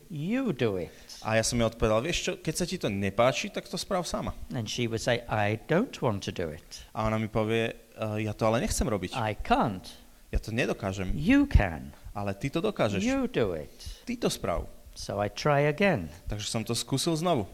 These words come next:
Speaker 1: But it's still not right.
Speaker 2: Ale stále to nie je dobré.
Speaker 1: It's still not good enough.
Speaker 2: Stále to nie je dosť dobré.
Speaker 1: So in the end, I don't want to get any more i-,
Speaker 2: A
Speaker 1: instructions from Vicky.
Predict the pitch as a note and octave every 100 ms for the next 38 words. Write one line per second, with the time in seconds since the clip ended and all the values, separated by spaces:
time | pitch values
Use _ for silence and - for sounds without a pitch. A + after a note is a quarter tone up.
0 | - - C3+ B2 - - - E3 D#3+ G#2+
1 | G#2 A2 E3+ A#3+ - - - - A2 G#2+
2 | - - C3+ C#3+ C#3+ C#3 C#3+ D#3+ - G2+
3 | - - - C#3+ D3 E3+ D#3+ F#3 G#3 A#3
4 | G#3+ G2+ - - C3+ C3+ C#3 D3 D3 C#3
5 | D3 C#3+ G3 C3+ - - - - - -
6 | - D3+ F#3+ G3 A3+ A3 D3+ G2+ G2+ B2
7 | - D3+ D3 C#3+ C3 B2+ - C3+ G#3 G#2
8 | - - - - - - - - _ -
9 | A#2+ C#3+ - - - A#2 A2+ A2+ A#2 A#2
10 | A2 - - - - - - - - -
11 | _ - - C#3+ A#2+ A#2+ - C3+ B2 -
12 | A2 G#2+ - A#2 G#2+ G#2 F#2 - D2+